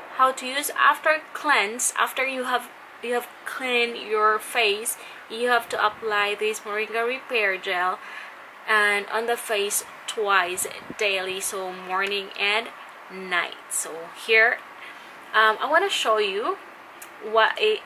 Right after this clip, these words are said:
it is, it look like. So here, konti na lang siya kasi I've been using this one almost every day. So here, ito yung texture na.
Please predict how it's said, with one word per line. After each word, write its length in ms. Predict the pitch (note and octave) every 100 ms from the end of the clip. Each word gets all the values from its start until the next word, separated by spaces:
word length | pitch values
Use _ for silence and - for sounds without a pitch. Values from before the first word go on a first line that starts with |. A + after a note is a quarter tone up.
| -
it 100 | A3
is, 200 | A3 A3 F#3+ F#3 -
it 160 | G#3+ G#3
look 220 | G#3 -
like. 260 | F#3+ F#3+ - - - - - -
So 380 | - F#3 F3 F3 - -
here, 360 | G#3 F#3+ G#3 D4 - - - - - - - - - - - - - - - - - - - - - - - - - - - - -
konti 300 | A#3 A#3+ B3+
na 100 | A3+
lang 200 | G#3 G#3
siya 280 | - G3 -
kasi 380 | G3+ - F#3 F3+
I've 140 | - G3
been 160 | G3
using 360 | G3 G3 G3+ F#3+
this 220 | F#3 F#3
one 200 | G#3 F3+ -
almost 360 | F#3+ F#3+ F#3+ - -
every 280 | F3 F#3
day. 240 | F3 A2 - - - - - - - -
So 360 | - G#3+ G3 F#3+ -
here, 400 | A3+ A3 A#3+ F4 - - - - - - - - - -
ito 140 | -
yung 220 | C4+ C#4+ C#4+
texture 520 | A3+ - - A3+ G3+
na. 320 | F#3+ F#3 C4+